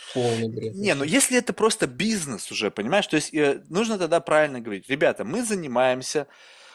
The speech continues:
Speaker 2: как бы, вот, допустим, э, McKinsey. Они же тоже занимаются, по сути, каким-то консультированием. И
Speaker 1: Да.
Speaker 2: там тоже есть продукты, и там тоже есть люди, которые приходят и им чё-то там втирают, какие-то там стратегии, там эти программы.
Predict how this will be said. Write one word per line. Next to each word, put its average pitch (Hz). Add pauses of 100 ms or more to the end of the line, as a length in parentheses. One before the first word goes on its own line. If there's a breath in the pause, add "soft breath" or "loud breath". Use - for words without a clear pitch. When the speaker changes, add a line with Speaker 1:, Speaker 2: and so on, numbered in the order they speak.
(220 loud breath)
Speaker 2:
как 139
бы, 110
вот, 120
допустим, 95
э, 95
McKinsey. 117 (500)
Они 143
же 202
тоже 285
занимаются, 175
по 135
сути, -
каким-то 131
консультированием. 113 (800)
И 185
Speaker 1:
Да. -
Speaker 2:
там 151
тоже 226
есть 208
продукты, 127
и -
там 151
тоже 226
есть 180
люди, 156
которые 127
приходят 196
и -
им 175
чё-то -
там 127
втирают, 117
какие-то 117
там 92
стратегии, 147
там 110
эти 107
программы. 131